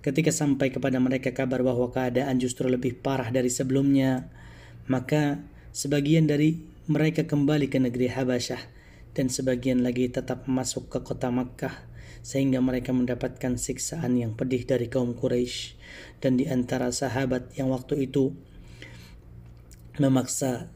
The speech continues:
tetap memasuki kota Makkah adalah Abdullah bin Mas'ud radhiyallahu anhu.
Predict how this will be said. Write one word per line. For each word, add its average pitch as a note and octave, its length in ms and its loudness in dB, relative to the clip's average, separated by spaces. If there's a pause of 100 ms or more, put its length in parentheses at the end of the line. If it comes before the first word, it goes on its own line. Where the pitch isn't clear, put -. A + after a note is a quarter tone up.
(100)
tetap C3 440 -2
memasuki B2+ 680 0
kota B2 320 -2
Makkah B2+ 440 -4
adalah B2 360 -2
Abdullah B2 600 0
bin B2 240 2
Mas'ud A#2+ 440 -2
radhiyallahu A#2+ 760 -2
anhu. A#2+ 440 -2